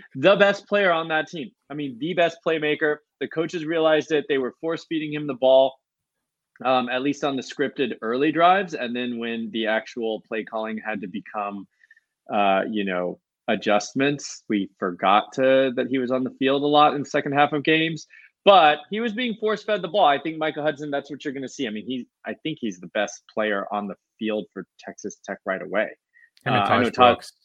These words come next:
Speaker 2: I think
Speaker 1: Taj
Speaker 2: that's
Speaker 1: Brooks
Speaker 2: gonna
Speaker 1: is
Speaker 2: be
Speaker 1: coming
Speaker 2: there.
Speaker 1: back, totally different type of player. I mean, more of a grinder at running back. But, you know, Hud-, Hudson's gonna be an immediate home run threat right away. David, um,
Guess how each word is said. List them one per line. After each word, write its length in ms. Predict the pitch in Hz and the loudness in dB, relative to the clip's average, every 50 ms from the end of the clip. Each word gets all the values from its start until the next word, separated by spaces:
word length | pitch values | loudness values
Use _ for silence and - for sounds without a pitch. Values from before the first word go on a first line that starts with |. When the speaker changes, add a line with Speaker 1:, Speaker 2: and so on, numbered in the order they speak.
| _ _ | _ _
Speaker 2:
I 80 | - 98 | -8 -2
think 100 | 95 190 | 4 6
Speaker 1:
Taj 80 | 214 | 6
Speaker 2:
that's 140 | 226 226 175 | 6 6 6
Speaker 1:
Brooks 180 | 208 233 208 196 | 4 4 4 2
Speaker 2:
gonna 40 | |
Speaker 1:
is 40 | 190 175 | 0 -2
Speaker 2:
be 40 | |
Speaker 1:
coming 220 | 170 196 190 180 156 | 0 0 0 2 4
Speaker 2:
there. 160 | 170 165 165 | 4 4 4
Speaker 1:
back, 100 | 156 - | 2 0
totally 240 | - 202 202 196 170 | -2 -2 -2 -2 -2
different 360 | 139 160 156 151 156 143 - | -2 -2 -4 -4 -6 -10 -8
type 280 | - - 147 139 139 139 | -6 -4 -4 -4 -4 -6
of 80 | 127 110 _ _ | -12 -20 _ _
player. 360 | - 147 139 135 131 131 131 | -6 -4 -2 -2 -2 -2 -4
I 40 | 123 | -4
mean, 180 | 127 127 123 | -6 -8 -10
more 160 | 123 127 131 | -8 -6 -6
of 100 | 127 117 | -6 -6
a 140 | 120 117 110 - _ _ _ _ _ _ | -6 -6 -8 -8 _ _ _ _ _ _
grinder 420 | - 131 135 131 135 139 131 135 127 | -6 -4 -2 -2 -2 -2 -2 -4 -4
at 100 | 123 113 | -4 -4
running 300 | 120 123 123 131 127 113 | -6 -6 -6 -6 -8 -4
back. 280 | 110 107 104 104 104 - _ _ _ _ _ _ _ | -2 -2 -2 -2 -4 -6 _ _ _ _ _ _ _
But, 320 | - 123 113 113 113 - | -4 -4 -4 -4 -6 -8
you 120 | - 131 113 | -10 -8 -6
know, 120 | 110 107 | -6 -4
Hud-, 240 | 104 117 135 139 135 | 0 0 0 0 0
Hudson's 400 | 127 110 131 123 - 131 117 104 | -2 -2 -4 -2 -4 -6 -6 -6
gonna 180 | 107 113 107 98 | -4 -4 -4 -2
be 180 | 104 110 107 | 0 0 2
an 200 | 101 104 104 104 | 2 2 0 -2
immediate 400 | 107 107 107 107 104 110 107 107 | -2 -2 -2 0 0 2 0 0
home 280 | - - 110 104 101 101 | -2 -4 -6 -6 -4 -4
run 180 | 101 101 98 | -4 -4 -4
threat 240 | 87 104 104 101 95 | -2 0 0 0 2
right 220 | 104 101 98 98 95 | 2 2 2 2 2
away. 420 | 95 95 98 95 95 95 92 92 - _ _ _ _ _ _ _ | 0 -2 0 0 0 0 -2 -4 -8 _ _ _ _ _ _ _
David, 360 | 156 165 165 160 170 165 151 131 - _ - | 8 8 10 10 8 8 6 4 -4 _ 4
um, 420 | 151 143 139 135 131 123 123 120 | 6 6 6 6 4 0 -2 -8